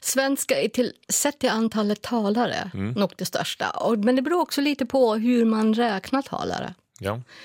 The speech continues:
Speaker 1: Och för svenska räknar jag då personligen både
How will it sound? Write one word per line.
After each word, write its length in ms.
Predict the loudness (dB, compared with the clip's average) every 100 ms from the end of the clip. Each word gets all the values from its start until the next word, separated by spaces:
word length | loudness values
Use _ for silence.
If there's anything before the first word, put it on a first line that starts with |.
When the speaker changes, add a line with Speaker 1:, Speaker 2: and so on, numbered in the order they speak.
| -20 -20 _
Speaker 1:
Och 240 | -4 -4 -2
för 120 | 0
svenska 500 | 2 2 2 2 2
räknar 520 | 2 0 0 2 2
jag 200 | 2 2
då 140 | -2 -4
personligen 680 | -4 0 2 2 2 2
både 340 | 2 2 2